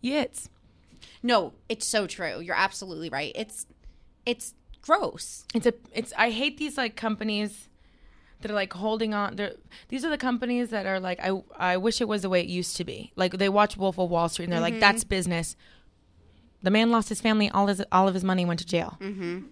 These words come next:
Speaker 1: You know, like, when people are like,
Speaker 2: Yeah, yeah.
Speaker 1: I, I,
Speaker 2: Bring
Speaker 1: I,
Speaker 2: it back to the old days.
Speaker 1: I really
Speaker 2: Yeah.
Speaker 1: idolize, uh, may he rest in power, like, Anthony Bourdain. Like, people are like,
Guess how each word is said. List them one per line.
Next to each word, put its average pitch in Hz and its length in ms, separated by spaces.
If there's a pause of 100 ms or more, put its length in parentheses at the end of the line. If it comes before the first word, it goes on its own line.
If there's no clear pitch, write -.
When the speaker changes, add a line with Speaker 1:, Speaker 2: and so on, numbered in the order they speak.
(300)
Speaker 1:
You 196 100
know, 208 120
like, 202 140
when 202 100
people 214 220
are 208 120
like, 180 220
Speaker 2:
Yeah, 180 300
yeah. 156 220
Speaker 1:
I, 240 280
I, - 40
Speaker 2:
Bring 220 260
Speaker 1:
I, - 40
Speaker 2:
it 220 80
back 202 220
to 208 100
the 165 80
old 190 260
days. 127 320
Speaker 1:
I 233 60
really 262 340
Speaker 2:
Yeah. - 120
Speaker 1:
idolize, 226 440
uh, - 80 (440)
may 185 200
he 175 80
rest 165 200
in 175 80
power, 175 340
like, 180 260
Anthony 202 280
Bourdain. 175 520
Like, 190 120
people 202 220
are 196 140
like, 175 240